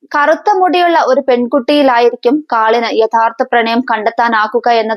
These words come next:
ദർശനം കാളിന് ലഭിച്ചിരുന്നുവത്രേ. ഇത് എലനയാണെന്നാണ് അയാൾ വിശ്വസിച്ചത്. ആയിരത്തി തൊള്ളായിരത്തി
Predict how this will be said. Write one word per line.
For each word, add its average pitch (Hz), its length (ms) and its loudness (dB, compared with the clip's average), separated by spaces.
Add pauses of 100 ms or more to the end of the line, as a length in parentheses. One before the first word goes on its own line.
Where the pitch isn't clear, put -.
ദർശനം 226 360 -2 (140)
കാളിന് 202 360 0 (100)
ലഭിച്ചിരുന്നുവത്രേ. 202 800 -2 (600)
ഇത് 262 120 2 (180)
എലനയാണെന്നാണ് 240 760 0 (100)
അയാൾ 208 160 2 (100)
വിശ്വസിച്ചത്. 214 640 -2 (720)
ആയിരത്തി 233 380 -4
തൊള്ളായിരത്തി 240 360 2